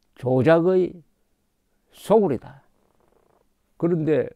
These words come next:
사전 투표하게 되어 있습니다. 법으로 하게 되어 있어요. 법으로. 그 법이 바뀔 리가 없습니다. 그러면 내년 그리고 내후년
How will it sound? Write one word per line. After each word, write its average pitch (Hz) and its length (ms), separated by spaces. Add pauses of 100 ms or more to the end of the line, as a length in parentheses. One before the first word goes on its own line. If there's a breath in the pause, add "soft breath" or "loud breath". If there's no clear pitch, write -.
(100)
사전 131 400
투표하게 156 420
되어 123 140
있습니다. 104 460
법으로 196 320
하게 127 180
되어 104 140
있어요. 117 440
법으로. 139 400 (1800)
그 156 200
법이 170 340
바뀔 143 320
리가 127 260
없습니다. 107 500 (260)
그러면 151 480
내년 135 500 (1200)
그리고 135 340
내후년 143 800